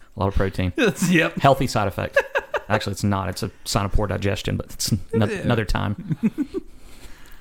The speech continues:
Speaker 1: Anyways, <laughs> I hope you guys found this useful.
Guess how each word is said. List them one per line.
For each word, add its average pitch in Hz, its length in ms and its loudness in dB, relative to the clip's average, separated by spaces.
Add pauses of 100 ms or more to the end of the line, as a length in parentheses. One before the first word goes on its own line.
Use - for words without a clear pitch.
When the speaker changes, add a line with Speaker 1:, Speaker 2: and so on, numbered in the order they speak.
(220)
Speaker 1:
Anyways, - 1080 0 (400)
<laughs> - 400 -10 (920)
I 247 180 8
hope 196 200 8
you 151 60 -4
guys 135 220 2
found 110 240 0
this 101 120 -2
useful. 107 380 0